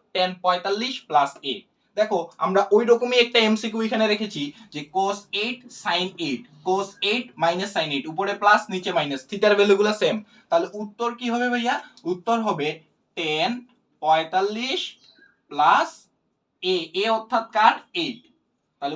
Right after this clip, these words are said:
উত্তর কত পাচ্ছি? উত্তর পাচ্ছি হচ্ছে tan তিপ্পান্ন ডিগ্রি। আশা করি বুঝে গেছো। তো এই ফরম্যাটে আরো দুইটা আমরা ফরম্যাট দেখবো। দেখো এবার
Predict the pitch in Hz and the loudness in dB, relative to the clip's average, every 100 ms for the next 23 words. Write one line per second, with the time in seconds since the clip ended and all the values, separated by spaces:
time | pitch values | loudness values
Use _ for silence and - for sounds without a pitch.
0 | 180 180 226 226 226 226 226 247 339 - | -8 -2 0 0 0 0 0 -6 -10 -8
1 | 185 196 208 214 214 220 208 226 220 170 | -8 -4 -2 -2 -2 -6 -4 -6 -6 -4
2 | 180 247 - _ _ _ _ _ _ 196 | -2 -2 -4 _ _ _ _ _ _ -18
3 | - 196 180 156 139 113 104 104 - _ | -8 -6 -4 -6 -8 -10 -14 -20 -20 _
4 | _ _ _ _ _ _ _ _ _ _ | _ _ _ _ _ _ _ _ _ _
5 | 185 208 233 233 220 233 226 233 254 262 | -2 2 2 2 0 0 0 0 -2 -6
6 | - _ - 254 - 247 240 247 247 240 | -12 _ -12 -10 -6 -6 -2 0 0 2
7 | 214 185 233 233 214 190 185 180 151 147 | 6 6 6 4 4 4 4 2 0 -2
8 | - 120 135 156 190 233 - - - 160 | -6 -8 -8 -6 0 0 0 -12 -8 0
9 | 214 | 0